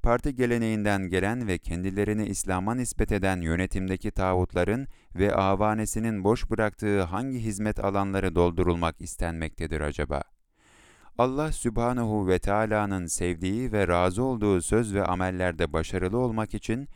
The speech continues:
İslam'a gönül verip davaya can katacak bir neslin şirk ve fesat meydanlarında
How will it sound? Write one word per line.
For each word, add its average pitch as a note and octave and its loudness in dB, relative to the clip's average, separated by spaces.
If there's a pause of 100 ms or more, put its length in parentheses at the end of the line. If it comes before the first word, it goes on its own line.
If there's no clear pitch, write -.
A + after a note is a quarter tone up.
(240)
İslam'a B2+ -2
gönül A#2 0
verip A2+ 2 (380)
davaya G#2+ 4
can A#2+ 0
katacak G#2+ -2
bir G2 -2
neslin G2 -4
şirk - -6
ve G#2 0
fesat F#2+ -2
meydanlarında F#2 0